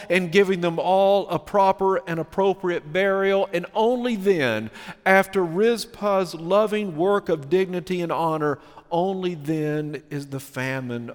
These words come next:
over. And it's the women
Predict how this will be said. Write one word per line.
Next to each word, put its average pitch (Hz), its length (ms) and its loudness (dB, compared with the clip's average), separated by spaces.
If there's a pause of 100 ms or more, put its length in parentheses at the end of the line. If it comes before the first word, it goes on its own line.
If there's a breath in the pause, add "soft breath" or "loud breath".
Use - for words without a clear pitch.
(120)
over. 104 480 -8 (2500)
And 117 100 -10
it's 120 140 -12
the 117 120 -10
women 120 640 -6